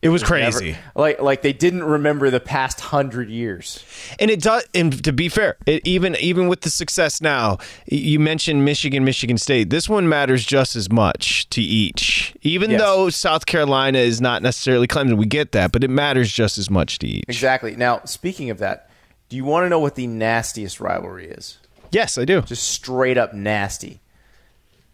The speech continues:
Speaker 2: Mississippi, Mississippi State, the Egg Bowl. They
Speaker 1: What?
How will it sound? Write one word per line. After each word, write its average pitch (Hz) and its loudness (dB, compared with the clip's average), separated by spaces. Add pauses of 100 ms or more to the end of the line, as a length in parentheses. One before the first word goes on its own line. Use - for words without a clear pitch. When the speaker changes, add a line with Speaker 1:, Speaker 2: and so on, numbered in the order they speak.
(320)
Speaker 2:
Mississippi, 113 -2
Mississippi 101 -8
State, - -12 (580)
the 104 0
Egg 101 -2
Bowl. - -10 (720)
They 135 2
Speaker 1:
What? 160 0